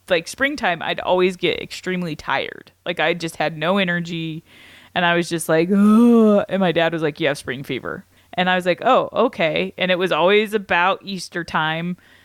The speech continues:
you know, in, within the weeks of Easter, where I just was exhausted. And so my dad always used to say,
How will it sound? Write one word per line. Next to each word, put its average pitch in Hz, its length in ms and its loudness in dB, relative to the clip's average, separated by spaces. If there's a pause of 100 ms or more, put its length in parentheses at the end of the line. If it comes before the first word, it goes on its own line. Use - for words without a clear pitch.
(160)
you 175 100 -8
know, 160 380 -2
in, 165 320 -6
within 170 260 -2
the 170 80 -2
weeks 165 260 -2
of 165 80 -4
Easter, 156 460 -4
where 160 240 0
I 165 100 -2
just 175 880 -2 (120)
was 170 220 -6
exhausted. 160 800 -4 (300)
And 170 180 -4
so 170 180 2
my 165 160 0
dad 151 240 0
always 160 300 -4
used 151 160 -14
to 180 80 -12
say, - 280 0